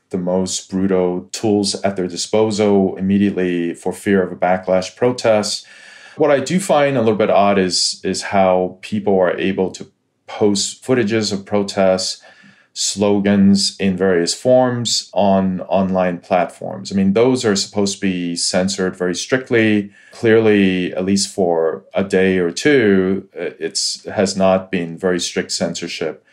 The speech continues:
uh, of this content. Perhaps that is going to tighten. But certainly, we have, we've had a lot of very deep dissatisfaction from the tech industry in China. And I do wonder if that has something to do with it.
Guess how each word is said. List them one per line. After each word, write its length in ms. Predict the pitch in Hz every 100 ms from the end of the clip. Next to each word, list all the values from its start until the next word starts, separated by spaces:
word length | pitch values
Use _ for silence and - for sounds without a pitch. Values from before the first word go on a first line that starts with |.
| _ _ -
uh, 260 | 90 85 -
of 160 | 82 85
this 140 | -
content. 640 | - 101 98 101 95 85 -
Perhaps 380 | 98 110 107
that 240 | 110 98 92
is 160 | 90
going 320 | - 95 92 98
to 260 | 98 85
tighten. 640 | 80 - 95 101 127 135 135 - - - -
But 80 |
certainly, 420 | 101 131 120 110 98
we 140 | 98
have, 180 | 98 - _
we've 200 | 107 104
had 200 | 117 120
a 60 | 104
lot 240 | 92 92
of 180 | 87 -
very 200 | 101 98
deep 220 | 98 95 92
dissatisfaction 920 | 85 92 82 82 - 92 92 92 82
from 340 | - 90 85
the 80 | 80
tech 280 | - 101 98
industry 480 | 82 82 - 87 80
in 140 | 73
China. 500 | - 80 78 73 69 -
And 100 | 85
I 80 |
do 160 | 90 95
wonder 240 | 90 85
if 140 | 82 -
that 160 | 80
has 260 | 82 73 -
something 300 | 85 82 78
to 80 | 76
do 180 | 76 76
with 160 | -
it. 240 | - -